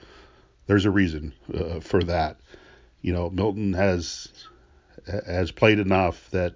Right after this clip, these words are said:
you know, he needs to be more consistent catching the ball,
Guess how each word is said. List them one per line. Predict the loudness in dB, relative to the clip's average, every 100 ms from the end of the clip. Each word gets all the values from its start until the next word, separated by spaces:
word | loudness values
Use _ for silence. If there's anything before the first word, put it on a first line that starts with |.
| _
you | -8 -6
know, | -6
he | -6
needs | -6 -6 -8 -6
to | -4 -4 -8 _ -20 -20 _ _ _ _
be | -4
more | 0 0
consistent | 0 2 2 2 -2 -4 -6
catching | -2 -2 -2 -4
the | 0
ball, | 2 2 -2